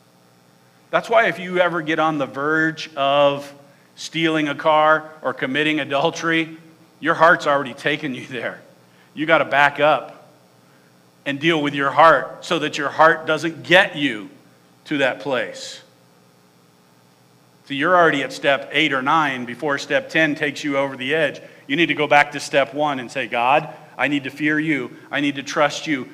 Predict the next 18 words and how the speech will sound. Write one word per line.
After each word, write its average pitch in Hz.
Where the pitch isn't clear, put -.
What 156
does 160
your 160
word 151
teach 143
me?" 113
Well, 139
his 147
word's 180
saying, 147
wisdom 160
of, 139
from 160
him 170
can 139
change 151
our 135
hearts. 139